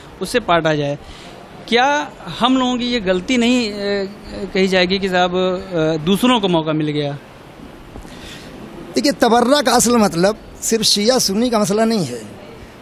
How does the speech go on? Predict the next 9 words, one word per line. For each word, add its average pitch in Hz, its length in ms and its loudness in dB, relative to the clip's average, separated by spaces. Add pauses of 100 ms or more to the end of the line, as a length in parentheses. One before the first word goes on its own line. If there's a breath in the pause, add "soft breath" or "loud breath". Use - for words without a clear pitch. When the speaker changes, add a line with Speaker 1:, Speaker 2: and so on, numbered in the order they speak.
(160)
Speaker 2:
तबर्रा 220 540 4 (640)
एक - 240 4
लफ्ज़ 196 500 4
है 160 220 2
जिसका 185 280 -2
मतलब 190 360 2
ये 190 120 0
होता 143 380 -2
है 151 340 -8